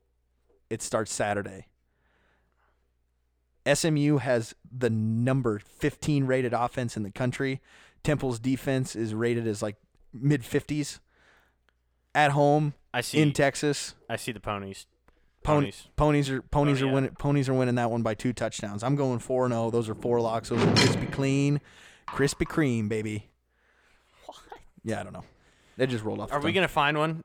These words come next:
Speaker 2: Okay, so I, I think
Speaker 1: I, what do you want? Like,
Speaker 2: Cole
Speaker 1: did
Speaker 2: and
Speaker 1: you
Speaker 2: I to
Speaker 1: want
Speaker 2: make
Speaker 1: something
Speaker 2: some,
Speaker 1: like a
Speaker 2: find
Speaker 1: big
Speaker 2: us
Speaker 1: line?
Speaker 2: a random line. Um, Cole and I are gonna have, I, I wanna find us a bet here once a week or every couple weeks we can have where either I get to pick Cole's Twitter handle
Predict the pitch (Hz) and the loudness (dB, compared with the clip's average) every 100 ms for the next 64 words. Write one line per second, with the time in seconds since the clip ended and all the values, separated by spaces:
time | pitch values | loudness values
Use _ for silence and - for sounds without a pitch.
0 | - 123 131 113 131 135 - 131 - 151 | -12 -2 0 0 0 0 0 -2 0 -4
1 | - 180 170 202 254 202 156 165 139 165 | 2 2 4 2 2 0 4 6 8 8
2 | 226 208 - 269 247 156 196 208 190 170 | 10 10 8 8 6 6 6 6 4 4
3 | 170 190 196 156 147 139 156 151 139 147 | 4 6 6 4 4 4 4 2 2 0
4 | 151 156 147 123 113 107 107 _ _ _ | -2 -2 0 0 0 -4 -10 _ _ _
5 | _ _ - 147 135 117 110 - 147 147 | _ _ -6 0 2 2 0 -4 0 2
6 | 156 147 143 131 135 123 110 127 127 127 | 4 2 0 -2 -2 -2 -4 -6 -4 -2
7 | 139 131 139 131 123 - - 117 127 113 | -2 -2 -2 -2 -2 -6 -14 -8 -4 -4
8 | 98 110 113 113 87 - 110 117 - 107 | -6 -10 -10 -10 -12 -16 -8 -6 -6 -10
9 | 110 107 107 104 101 - 110 104 101 - | -10 -8 -8 -6 -8 -8 -8 -8 -10 -14
10 | 104 101 104 98 101 101 95 - _ - | -12 -10 -8 -8 -8 -8 -8 -14 _ -20
11 | _ - 131 131 120 - 123 127 131 120 | _ -6 -2 0 0 0 0 0 0 -2
12 | 131 120 - _ - 123 117 - _ - | -2 -4 -4 _ -6 -6 -6 -10 _ -18
13 | - 127 113 113 107 101 104 | -8 -4 -4 -4 -4 -6 -8